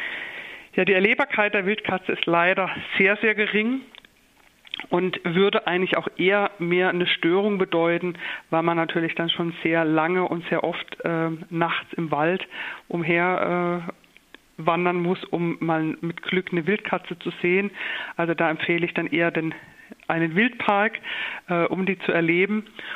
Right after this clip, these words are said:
und mal, ja, einfach zu sehen. Mittlerweile sind die eigentlich, ähm, in Baden-Württemberg,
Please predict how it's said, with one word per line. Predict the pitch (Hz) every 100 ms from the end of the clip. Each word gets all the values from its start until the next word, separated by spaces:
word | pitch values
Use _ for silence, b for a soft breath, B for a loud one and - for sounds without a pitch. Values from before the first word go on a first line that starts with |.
| B B -
und | 175
mal, | 170 175 - -
ja, | 170 160 131
einfach | - 170 - - - - - - - -
zu | - 196
sehen. | 190 202 233 254 B B B _ _ _ _ - - _ - -
Mittlerweile | 190 190 185 165 190 214
sind | 202 190
die | 196
eigentlich, | 180 185 185 - B B -
ähm, | - 175 175 175 170 - _ - - -
in | 170
Baden-Württemberg, | 170 165 156 175 233 226 214 214 220